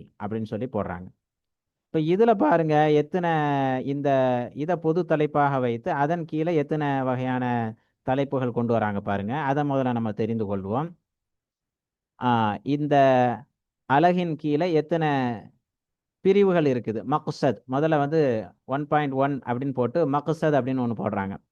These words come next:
அதாவது இந்த தலைப்பின் கீழே நம்ம என்னெல்லாம் படிக்க போறோம் அப்படிங்கறத சொல்லுவாங்க. அடுத்து ஒன் பாயிண்ட் டூல வந்து தம்ஹீத், ஒரு முன்னுரை கொடுக்குறாங்க. அப்புறம் ஒன் பாயிண்ட் த்ரீ கலிமா அவுர் உஸ்கி தாரீஃப், கலிமா இன்னும் அதனுடைய விளக்கம்.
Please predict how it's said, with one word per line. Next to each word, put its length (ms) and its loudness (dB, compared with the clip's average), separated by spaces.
அதாவது 400 4
இந்த 400 0
தலைப்பின் 540 2
கீழே 180 0
நம்ம 200 -2
என்னெல்லாம் 420 -2
படிக்க 300 0
போறோம் 320 -2
அப்படிங்கறத 440 -4
சொல்லுவாங்க. 400 -4
அடுத்து 340 -4
ஒன் 180 -2
பாயிண்ட் 300 -2
டூல 260 2
வந்து 200 0
தம்ஹீத், 480 -2
ஒரு 180 0
முன்னுரை 460 -2
கொடுக்குறாங்க. 480 -4
அப்புறம் 400 -6
ஒன் 120 -6
பாயிண்ட் 300 -4
த்ரீ 240 -4
கலிமா 440 -4
அவுர் 360 2
உஸ்கி 340 -8
தாரீஃப், 460 -4
கலிமா 380 0
இன்னும் 340 -4
அதனுடைய 340 -2
விளக்கம். 380 -4